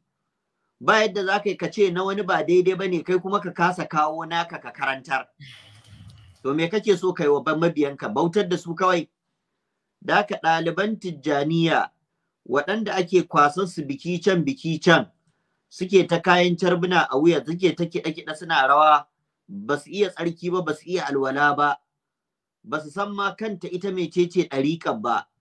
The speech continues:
To ya kamata su ƙalubalanci shehunansu a zo a karantar da mu wannan ɗariƙa a fili, mu santa mu ji ta. Kuma muna ƙalubalantar su, mu mun ce dan Allah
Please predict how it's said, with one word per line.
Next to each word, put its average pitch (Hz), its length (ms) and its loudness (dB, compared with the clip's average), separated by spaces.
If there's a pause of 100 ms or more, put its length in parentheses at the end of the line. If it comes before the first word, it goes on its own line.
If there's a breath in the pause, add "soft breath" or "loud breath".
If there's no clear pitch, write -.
(480)
To 131 100 -10
ya 156 200 0
kamata 160 360 -2
su 127 160 -10
ƙalubalanci 135 800 0
shehunansu 160 600 -2
a 127 100 2
zo 165 180 0
a 151 140 0
karantar 151 480 -6
da 139 100 -2
mu 139 160 -10
wannan 147 340 -2
ɗariƙa 127 480 -2
a - 140 -4
fili, 127 560 0 (520)
mu 113 160 2
santa 165 440 4
mu 120 160 2
ji 117 240 -4
ta. 110 240 2 (1500)
Kuma 165 220 2
muna 190 320 6
ƙalubalantar 147 720 2
su, - 160 -8
mu 165 220 0
mun 185 200 0
ce 180 160 4
dan 160 280 -4
Allah 175 320 0